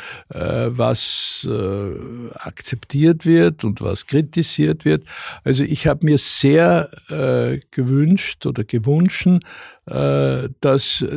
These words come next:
dieser Besuch des, äh, sch-, deutschen Bundeskanzlers Scholz, äh, als erfolgreich gesehen und anerkannt wird. Und das ist ja letzten Endes auch geglückt, weil, äh, es wäre ja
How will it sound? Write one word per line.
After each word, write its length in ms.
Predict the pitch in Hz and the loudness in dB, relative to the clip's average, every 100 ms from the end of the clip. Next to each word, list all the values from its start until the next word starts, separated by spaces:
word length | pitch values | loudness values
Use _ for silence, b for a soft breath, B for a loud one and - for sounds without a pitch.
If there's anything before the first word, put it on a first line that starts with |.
| 131 - | -8 -4
dieser 600 | 151 151 - 135 131 104 | -4 -2 0 2 2 0
Besuch 720 | - 131 - 143 165 - - | -4 -6 -2 0 0 -2 -10
des, 520 | - 123 - - - | -8 -6 -6 -10 -12
äh, 180 | - 71 | -12 -12
sch-, 280 | - - - - | -12 -14 -16 -10
deutschen 400 | 143 131 - 120 | -6 -6 -4 -4
Bundeskanzlers 800 | 113 147 147 - 143 120 - 117 | -2 -2 -2 -2 -2 -2 -2 -4
Scholz, 520 | - 123 107 139 - B B B B _ | -2 0 0 -2 -6 B B B B _
äh, 280 | - - 90 - _ _ | -8 -4 -4 -6 _ _
als 440 | 139 123 120 - - - | 0 0 0 -6 -10 -12
erfolgreich 1400 | - - - 147 156 - 151 156 151 - - - - - | -12 -4 0 2 2 0 0 0 0 -4 -10 -12 -14 -8
gesehen 580 | 127 - 131 127 160 170 | -6 -2 0 2 2 2
und 240 | 127 - | 0 0
anerkannt 680 | 120 147 156 - 147 151 - | -2 0 -2 -2 -4 -4 -2
wird. 240 | 156 160 143 | -2 -2 -4
Und 200 | 135 131 | -4 -2
das 200 | 127 - | -4 -2
ist 300 | 175 - 151 | -2 -2 -2
ja 80 | |
letzten 420 | 139 123 127 - 143 | 0 -2 -4 -4 -2
Endes 400 | 131 131 - - | 0 0 -2 -2
auch 240 | 127 - | -4 -4
geglückt, 640 | - 117 127 170 208 - B B B - | -6 -4 0 2 0 -6 B B B -8
weil, 320 | 127 127 147 143 B B B _ | 0 2 0 -4 B B B _
äh, 320 | 143 139 110 - | -4 -2 -2 -4
es 340 | 156 143 - | -4 -4 0
wäre 200 | 135 156 | 0 2
ja 440 | 160 151 139 123 | 4 2 2 -2